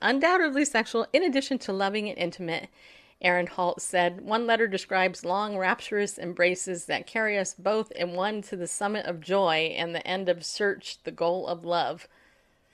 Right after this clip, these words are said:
Okay, well. All right, well then. Rose and Evangeline would beg each other for extended visits to the other's estate. They gave, they gave each other pet names, Clevey and Wingy.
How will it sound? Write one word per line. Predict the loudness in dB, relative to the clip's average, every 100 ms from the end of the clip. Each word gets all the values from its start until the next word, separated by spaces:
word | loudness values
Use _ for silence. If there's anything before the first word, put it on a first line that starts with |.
| _ _ _ 2
Okay, | 4 4 4 8 8 4 0
well. | 6 8 8 4 -6 _ _ _ _ -20 -20 _ -2
All | 6
right, | 8 8 8
well | 6 6
then. | 6 4 2 -4 -12 -20 _ _ _ _ _ _ -20 -10 6
Rose | 8 8 6
and | 6
Evangeline | 8 8 8 6 6
would | 6 6
beg | 6 6
each | 4 0
other | 2 4 4
for | 4 0
extended | 0 0 0 0 -2
visits | -2 0 -2 -4 -8
to | -4
the | 0 0
other's | 2 4 2 0
estate. | -6 -4 2 2 2
They | -4
gave, | -4 -4 -6 -6
they | 0 0
gave | 0 -4 -4
each | -4
other | 0 2 2
pet | 2 -2
names, | 0 -2 -2 -6
Clevey | -10 -6 -4 -4 -4 -4
and | -2 -4 -2 -2
Wingy. | -2 -2 -4 -8